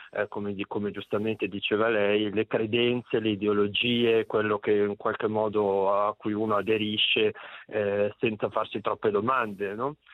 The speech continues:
E, e in questo senso l'individuo può fare la differenza, non si può però ignorare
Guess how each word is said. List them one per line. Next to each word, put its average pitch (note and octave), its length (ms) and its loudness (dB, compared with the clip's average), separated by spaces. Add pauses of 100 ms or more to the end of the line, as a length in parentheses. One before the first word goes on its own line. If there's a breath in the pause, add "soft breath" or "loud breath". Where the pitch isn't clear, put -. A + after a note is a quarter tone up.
(160 loud breath)
E, A2+ 220 -2
e A#2+ 320 -2
in C3 160 -2
questo C#3 380 0
senso C3 380 0
l'individuo B2 640 0
può A2+ 120 0
fare A2 240 0
la G#2 120 2
differenza, A2 580 -2
non A#2 160 -2
si A2+ 140 -4
può A#2+ 160 0
però A2+ 240 0
ignorare A2 760 2